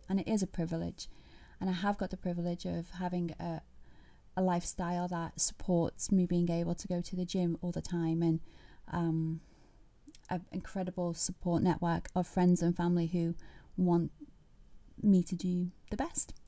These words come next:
I can. So there's many, many things going forward that I can talk about in the positive light. Soon, I shall be talking a little bit about Strom.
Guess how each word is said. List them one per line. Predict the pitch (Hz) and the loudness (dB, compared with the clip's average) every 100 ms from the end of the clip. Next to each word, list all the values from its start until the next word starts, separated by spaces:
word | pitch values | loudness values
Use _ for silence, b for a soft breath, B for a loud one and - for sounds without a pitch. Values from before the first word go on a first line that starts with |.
| 269 | -6
I | 240 | -4
can. | 208 196 - B B B B B | -2 -2 -4 B B B B B
So | - 233 | 2 6
there's | 240 240 | 6 10
many, | 240 240 233 | 10 10 8
many | 226 208 202 | 8 6 2
things | 196 185 | 4 2
going | 180 180 | 4 0
forward | - 180 170 170 | 2 0 2 0
that | 170 - | -2 -4
I | |
can | - 180 | 0 0
talk | - 170 | 0 -2
about | 175 170 - | -2 -2 0
in | 185 | 0
the | 165 | 0
positive | - 160 - 175 170 | -2 -4 -4 -6 -2
light. | 165 165 B B B B B B - - | -2 -4 B B B B B B -20 -10
Soon, | - - - 330 220 202 254 - | 0 2 4 2 4 4 2 2
I | 208 | 0
shall | 214 | 2
be | 208 | 0
talking | 202 220 247 214 190 - | 0 2 2 4 2 4
a | |
little | 208 233 | 4 4
bit | 311 262 | 2 0
about | - 220 | -2 -4
Strom. | - - - 196 165 | -4 -4 -2 0 0